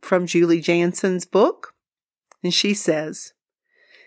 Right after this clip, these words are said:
"It is time to make yourself happy in your work.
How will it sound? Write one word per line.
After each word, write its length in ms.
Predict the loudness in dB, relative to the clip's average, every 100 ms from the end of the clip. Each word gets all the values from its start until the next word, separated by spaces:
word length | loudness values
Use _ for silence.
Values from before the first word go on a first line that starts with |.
| _ _ _ _ _ _ _ _
"It 160 | 2 4
is 220 | 4 0
time 500 | 0 2 2 2 -2
to 140 | -4 -4
make 300 | 0 0 -2
yourself 440 | -4 2 2 2
happy 500 | -2 -4 -2 -4 -6
in 220 | -4 -4
your 140 | -4 -4
work. 540 | -2 -2 -4 _ -20